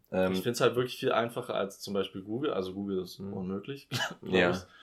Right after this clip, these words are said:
Speaker 1: glaub ich
Speaker 2: Weil
Speaker 1: auch.
Speaker 2: das brauchst du wirklich, äh, brauchst du ja immer.
Speaker 1: Wie gesagt, die ganzen Apple-User haben halt Safari, ne? Da, da schreien sich ja viele irgendwie
Speaker 2: Aber,
Speaker 1: gar nicht.
Speaker 2: aber da sucht man ja trotzdem mit Google.
Speaker 1: Stimmt, ja, ich, ich,
Speaker 2: Also
Speaker 1: ich
Speaker 2: ja nur
Speaker 1: benutze
Speaker 2: der
Speaker 1: halt nie
Speaker 2: Browser.
Speaker 1: Safari, ich bin gerade sehr verwirrt, ja, hast recht.
Speaker 2: Ähm,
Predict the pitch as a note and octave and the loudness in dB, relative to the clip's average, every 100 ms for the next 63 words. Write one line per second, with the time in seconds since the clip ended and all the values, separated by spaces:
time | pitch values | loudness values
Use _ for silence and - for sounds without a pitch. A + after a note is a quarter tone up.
0 | - - F2+ F#2 F#2 - F#2+ F#2+ F#2 F2+ | -14 -8 -2 0 0 -4 -4 -4 -8 -12
1 | - - - - F2 F2 F2+ F2 - - | -14 -20 -20 -12 -8 -8 -8 -10 -10 -8
2 | G2 B2 C3 - G3+ F#3 G3+ G#2+ - - | -4 -6 -6 -4 0 6 8 6 4 4
3 | B2 A2 A2 A2+ G#2+ G#2+ G2 F#2+ - G2+ | 6 6 6 4 4 4 2 0 2 2
4 | G2 E2+ G2 F2+ E2+ F2 - - F#2+ G2 | 2 2 2 2 0 -4 -6 -2 -2 -4
5 | - F#2 F2+ F2+ F2+ F2+ F#2 _ - F2+ | -4 2 2 4 0 -2 -6 _ -6 -2
6 | F#2 F2+ _ _ G2 F#2 G2 - F#2+ E2 | -2 -4 _ _ -6 -6 -6 -6 -6 -6
7 | G#2 G2 F#2 F#2+ G2+ F#2 F#2 G#2 _ _ | -8 -6 -8 -6 -6 -6 -8 -14 _ _
8 | _ _ _ _ _ _ E2+ D#2+ E2+ E2 | _ _ _ _ _ _ -8 -4 -2 -2
9 | E2+ - G2 G#2+ A2 A2 A#2 G#2 G2 F#2+ | -2 0 2 8 12 12 12 10 10 10
10 | F#2+ F#2 F#2 F#2 F2 F2 F2 F2 F2+ E2+ | 10 8 8 6 4 4 2 2 0 -4
11 | E2 F2 F2 - F2 - - - G2 F#2 | -2 -2 -2 -4 -6 -8 -8 0 2 2
12 | F2+ F2+ | 0 -2